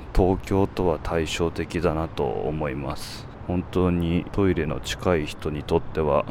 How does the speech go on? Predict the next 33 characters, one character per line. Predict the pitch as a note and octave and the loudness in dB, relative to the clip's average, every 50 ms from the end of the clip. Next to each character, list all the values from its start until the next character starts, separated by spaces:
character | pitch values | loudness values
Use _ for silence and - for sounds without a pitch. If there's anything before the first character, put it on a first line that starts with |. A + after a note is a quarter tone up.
| - | -6
暮 | - - F2 E2 D#2 | 0 0 0 2 0
ら | D2+ | -2
し | - - - F2+ D#2+ E2 E2 - | -2 -2 -2 -2 -2 -2 -4 -4
づ | - F2 E2+ E2+ | -2 0 2 2
ら | F#2 F2 F2+ | 2 2 2
い | - G#1+ - - - - - - - D#2+ | 0 -2 -6 -10 -12 -14 -14 -10 -8 -6
場 | D#2 D2+ | -6 -4
所 | - - - D#2 | -4 -4 -4 -4
で、 | C#2 D#2+ D#2+ D2+ - - - - - - - - - - - - - - - | -4 -2 -2 -2 -2 -4 -10 -12 -12 -10 -12 -12 -12 -12 -14 -12 -12 -8 -6
僕 | E2 E2 - - F2 | -4 -4 -2 0 2
も | E2+ E2+ E2 E2 E2+ E2+ D#2 D2 | 2 4 4 6 6 4 4 4
ど | D#2 F2+ E2 | 4 4 4
こ | F2 E2+ | 4 2
か | - - D#2+ | 2 4 4
お | D#2+ D#2+ | 4 4
店 | F2+ E2+ E2+ E2+ - F#2 | 4 2 0 -2 -2 -4
に | F2 F2 F2 | -4 -4 -4
入 | F2 F#2 F#2+ F2+ F2 | -2 0 0 2 2
る | E2+ D2+ D2+ - | 0 0 -2 -4
た | - - E2+ | -2 -2 -2
び | D2+ F#2 F#2 | 0 0 0
に | F2 D#2+ D#2 D2 - - | 0 0 -2 -4 -4 0
ト | - F#2+ E2+ | 2 4 4
イ | D#2+ D2+ | 4 2
レ | C#2 C#2+ - | 0 -4 -6
し | - - | -6 -4
て | - F2+ | -2 0
お | D2 D2+ | 0 0
こ | D2+ - - E2+ D#2+ D#2 | 0 0 2 2 2 2
う | - | 2
か | D#2 D2 D2 | 0 -2 0
な | D2+ D#2 D#2+ D#2 D#2 D2+ | 0 0 2 2 0 0
と | - C#2+ C#2+ D2 | -2 -2 -2 -2